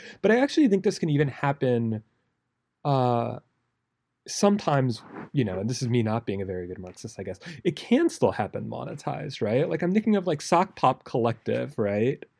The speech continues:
Which produces, actually, they're transitioning right now, it seems, but they have been producing, I think it's two games a month for quite a while, using Patreon as a revenue source. Uh,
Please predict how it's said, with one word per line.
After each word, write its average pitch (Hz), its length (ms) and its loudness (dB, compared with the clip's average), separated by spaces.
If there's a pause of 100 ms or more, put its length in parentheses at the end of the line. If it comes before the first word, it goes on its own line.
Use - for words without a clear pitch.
(360)
Which 151 360 6
produces, 156 920 6
actually, 165 320 2
they're 147 160 6
transitioning 139 680 2
right 110 240 2
now, 104 160 0
it - 120 -8
seems, 98 500 -6 (360)
but 127 320 2
they 143 140 6
have 156 300 2
been 147 160 4
producing, 123 680 2
I 120 80 -4
think 120 180 0 (120)
it's - 200 -6
two - 240 0
games 139 340 6
a 123 60 4
month 110 500 0 (640)
for 135 80 0
quite 196 260 4
a 233 60 10
while, 107 500 4
using 123 360 0
Patreon 117 600 0
as 98 120 -4
a 101 40 -6
revenue 98 400 -2
source. - 640 -10 (580)
Uh, 113 420 4